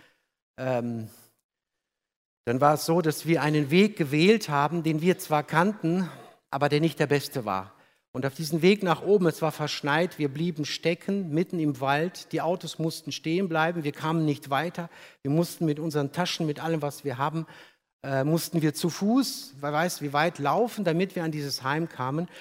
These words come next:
Wo wir ankamen, haben wir das der, dem, dem Heimleiter erzählt und er guckte uns mit großen Augen an und sagt, „Hättet ihr mich doch einfach angerufen und ich hätte euch einen einfachen und sicheren Weg erzählt.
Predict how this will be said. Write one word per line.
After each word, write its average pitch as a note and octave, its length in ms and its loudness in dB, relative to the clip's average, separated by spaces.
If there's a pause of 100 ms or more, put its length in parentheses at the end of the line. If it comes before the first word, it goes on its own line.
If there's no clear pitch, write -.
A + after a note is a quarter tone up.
(160)
Wo D#3+ 100 2
wir D#3+ 100 0
ankamen, G3+ 520 2
haben G3 120 4
wir G3 80 2
das F#3 180 -2
der, D#3 320 0
dem, D3 200 -6
dem D3 180 0
Heimleiter E3+ 480 2
erzählt D3+ 460 -4
und E3 80 -8
er E3+ 80 -2
guckte B3+ 320 -4
uns G#3+ 140 -6
mit G#3 160 -4
großen G#3 340 -4
Augen F#3 340 0
an F3+ 200 -2
und F3 120 -4
sagt, F3+ 220 0 (380)
„Hättet G#3 360 -2
ihr G3+ 140 -2
mich F3+ 240 -2
doch F3+ 180 -4 (300)
einfach F3 600 -4
angerufen C#3 840 -6 (320)
und D3 160 -8
ich G3 140 -8
hätte E3+ 260 -4
euch D#3 260 -8
einen D#3+ 360 -4
einfachen E3 680 -4 (200)
und C3 180 -6
sicheren C3+ 600 -4 (300)
Weg A#2 420 -4 (400)
erzählt. - 600 -16